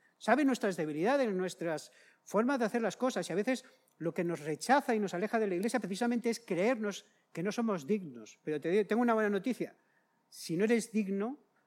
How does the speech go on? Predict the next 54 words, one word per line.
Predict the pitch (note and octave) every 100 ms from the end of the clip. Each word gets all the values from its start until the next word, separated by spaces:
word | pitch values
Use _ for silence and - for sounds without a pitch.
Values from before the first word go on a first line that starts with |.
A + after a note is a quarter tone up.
| _ _
si | - D#3+
no | F3+
eres | A3 A3+
bueno, | F3 F#3 G#3 G3+ A#3 D#4+ _ _ _
el | - D#3+
mejor | D#3+ F3+
sitio | G3 G#3
donde | G#3 F3
puedes | F#3+ F#3+
estar | F#3+ F#3
es | F3+
en | E3+
una | E3
iglesia, | D3 F3+ F3 G3 G#3+ _ _ _
porque | - D#3+ D#3+
todos | - A3 C4+
los | A#3
que | -
estamos | D#3+ F3+ D#3+
en | D#3
ella, | E3+ G#3
te | -
aseguro | C#3+ - C#3+ F#3 G#3+ G#3
que | C#3
no | D#3
somos | E3+ D3+
dignos | B2+ E3+ F#3 F#3+ - _
ni | - D3 C3+
somos | - F#3 F3 C#3
buenos. | D3 B2 A2
Por | -
lo | D#3
menos | F#3+ A#3 G3+
hablo | G3+ G3
por | D3
mí. | D#3+
A | D3+
lo |
mejor | D#3 G#3
hay | A#3
algún | A3 G3+
santo | G3 G#3+ A#3 A3+ - - _
que | D3+
se |
me | E3
ha |
escapado | F3+ - E3 G3 G3+
y |
no | E3+
le | E3
conozco. | - B2+ B2 - A#2 _ - _ -
Pero | G3+
todos | F#3+ E4+
nosotros | C#4+ A3+ A#3 B3+ A#3